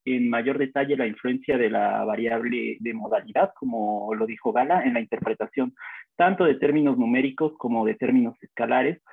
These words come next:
pues nos dimos a la tarea de recabar datos experimentales y compararlos con las intuiciones teóricas que ya habíamos puesto sobre la mesa a partir de los otros experimentos y de lo que habíamos investigado, y sobre todo a partir del trabajo de Jeom,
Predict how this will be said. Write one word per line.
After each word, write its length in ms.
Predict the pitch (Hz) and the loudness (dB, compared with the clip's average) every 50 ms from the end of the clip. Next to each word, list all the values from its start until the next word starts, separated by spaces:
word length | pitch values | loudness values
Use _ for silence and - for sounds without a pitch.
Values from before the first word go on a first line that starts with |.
| - - _ _ _ | -20 -20 _ _ _
pues 120 | - 147 139 | 0 2 2
nos 140 | 165 151 151 | 4 2 2
dimos 240 | 185 180 190 185 185 185 | 2 2 2 0 2 2
a 40 | |
la 160 | 151 147 131 - | 2 2 2 2
tarea 260 | 143 139 143 151 156 | 2 4 4 6 6
de 100 | 156 135 | 4 2
recabar 560 | 120 127 - - 127 123 135 139 143 131 120 | 2 0 -2 0 0 2 4 4 2 2 2
datos 340 | 139 160 175 170 - 180 - - | 2 2 2 2 0 -6 -6 -6
experimentales 920 | 131 - _ - 131 120 113 117 113 110 - 139 131 131 151 165 156 - _ - | -14 -14 _ -6 -4 -2 -2 -2 -2 -4 -2 -2 -2 0 0 -4 -6 -8 _ -12
y 140 | 143 135 | -12 -6
compararlos 640 | - 156 139 131 131 131 139 147 147 156 160 170 170 _ _ | -2 0 0 2 2 2 2 2 2 0 -2 -6 -6 _ _
con 240 | - 127 117 117 113 | -8 -6 -6 -4 -2
las 200 | 113 110 - - - | -2 -2 -2 -4 -8
intuiciones 720 | - 120 113 - 123 120 - - 196 214 247 240 220 220 220 _ - _ _ _ _ - | -8 -8 -8 -6 -10 -10 -2 2 2 4 4 4 2 0 -2 _ -20 _ _ _ _ 0
teóricas 500 | 139 135 147 156 151 156 - 175 175 - | 2 4 4 2 2 0 -4 -4 -4 -2
que 120 | - 120 | -4 -2
ya 100 | 113 120 | 0 2
habíamos 400 | 123 131 131 127 127 123 135 - - | 2 2 2 2 0 -2 -4 -4 -4
puesto 300 | 131 123 - - 135 131 | -6 -6 -4 -6 -8 -6
sobre 240 | - 107 104 104 98 | -4 -4 -4 -4 -4
la 100 | 95 101 | -4 -2
mesa 280 | 113 135 147 - - | 0 -2 -2 0 -2
a 60 | 175 - | -2 -2
partir 260 | 120 104 - - 117 | -2 -4 -4 -8 -6
de 80 | 110 110 | -4 -4
los 220 | - 104 - - | -4 -6 -6 -6
otros 320 | 120 107 - 113 113 104 - - - | -8 -6 -4 -4 -4 -4 -6 -10 -20
experimentos 600 | - _ - 107 107 107 117 135 139 - 180 180 - 131 | -20 _ -16 -14 -8 -4 -2 -2 0 -2 -2 -4 -4 -6
y 40 | |
de 100 | 113 107 | -6 -6
lo 100 | 104 104 | -6 -6
que 80 | - 113 | -6 -4
habíamos 260 | 110 113 113 113 113 - - | -4 -4 -4 -6 -8 -6 -8
investigado, 720 | 113 104 110 - - 123 127 143 147 151 160 180 190 - - - - - - - - - - | -4 -4 -4 -4 -2 -2 2 4 4 4 4 2 -2 -4 -10 -16 -14 -14 -14 -14 -16 -10 0
y 100 | - 202 | 2 2
sobre 280 | 190 - 202 190 185 170 | 4 4 4 4 4 4
todo 120 | - 185 | 4 4
a 100 | 180 175 | 2 4
partir 300 | 180 160 - - - 147 | 2 0 0 0 -2 -2
del 180 | 147 156 147 135 | 0 0 -2 0
trabajo 440 | 135 131 127 131 127 127 - - 131 | 0 0 2 2 2 0 -2 -6 -6
de 200 | 120 117 113 110 107 | -4 -4 -6 -4 -2
Jeom, 400 | 127 123 123 123 117 113 110 | 0 0 2 2 0 -2 -4